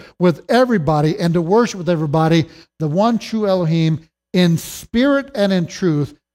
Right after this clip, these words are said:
and no longer any falsehood or lies. No longer anything that's not the way it should be, but according to the way he destined it for my life. That's your king, and that's your redeemer who has redeemed you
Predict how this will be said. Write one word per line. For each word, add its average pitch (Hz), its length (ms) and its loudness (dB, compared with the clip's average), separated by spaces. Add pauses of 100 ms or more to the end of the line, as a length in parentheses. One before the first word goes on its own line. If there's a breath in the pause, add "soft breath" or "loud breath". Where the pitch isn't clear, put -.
and 151 200 -2
no 185 160 0
longer 165 460 -2
any 151 200 -2
falsehood 143 680 -8 (160)
or 131 120 -6
lies. 120 360 -10 (840)
No 208 300 2
longer 214 580 2
anything 185 500 0
that's 160 300 -2
not 175 400 -2 (480)
the 165 200 2
way 170 240 2
it 156 140 -8
should 170 260 -4
be, 135 280 -4 (260)
but 156 120 -8 (100)
according 196 560 -2
to 165 80 -8
the 156 100 -6
way 156 140 -4
he 175 260 -4
destined 139 560 -6
it 131 180 -12
for 147 80 -12
my 135 140 -8
life. 120 320 -12 (640)
That's 147 400 -4
your 123 160 -12
king, 113 400 -12 (640)
and 127 100 -8
that's 147 300 -6
your 135 160 -6
redeemer 123 760 -4
who 139 100 -8
has 113 140 -8
redeemed 120 520 -6
you 110 200 -12